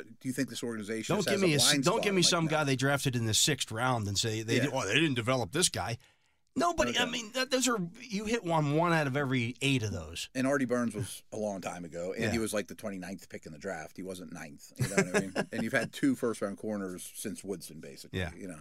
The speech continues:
Speaker 1: that, so I'm not in the camp that they have no clue what they're doing at the corner position.
Speaker 2: Right. I mean,
Speaker 1: Uh,
Speaker 2: that's
Speaker 1: it's
Speaker 2: just, the,
Speaker 1: just
Speaker 2: yeah, again, if you look at the nature of that position across the league,
Speaker 1: Sure.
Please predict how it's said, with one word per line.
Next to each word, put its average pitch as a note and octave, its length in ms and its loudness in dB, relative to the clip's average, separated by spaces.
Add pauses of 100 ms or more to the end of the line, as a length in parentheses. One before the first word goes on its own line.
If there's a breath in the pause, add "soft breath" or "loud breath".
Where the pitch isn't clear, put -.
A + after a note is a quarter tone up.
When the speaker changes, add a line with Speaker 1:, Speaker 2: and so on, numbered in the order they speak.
Speaker 1:
that, G2 280 -8
so A2+ 160 -2
I'm A2 240 2
not F#2+ 280 -6
in F2+ 120 -6
the E2+ 120 -8 (220)
camp G2 300 -6
that E2+ 140 -16
they G2+ 100 -4
have F2 160 -8
no F#2+ 140 -4
clue F2+ 180 -12
what D#2+ 140 -12
they're E2+ 80 -12
doing D#2+ 180 -12
at E2 60 -18
the - 80 -20
corner F#2+ 260 -6
position. - 340 -20 (440)
Speaker 2:
Right. G2+ 200 -2 (120)
I G#2+ 60 -4
mean, A#2 140 -2
Speaker 1:
Uh, B2+ 60 0
Speaker 2:
that's C#3 160 0
Speaker 1:
it's C#3 140 0
Speaker 2:
just, - 80 -4
the, A#2 80 -4
Speaker 1:
just - 100 -14 (140 loud breath)
Speaker 2:
yeah, C#3+ 140 -6
again, B2 380 0
if A#2 280 -6
you B2+ 120 0
look C#3 220 -2
at C#3+ 80 -4
the B2+ 100 -4
nature B2+ 400 -2
of A2 120 -4
that A2 180 -4
position A2 540 -2
across - 520 -4
the G#2+ 140 -6
league, F#2+ 720 -4
Speaker 1:
Sure. F3+ 380 -2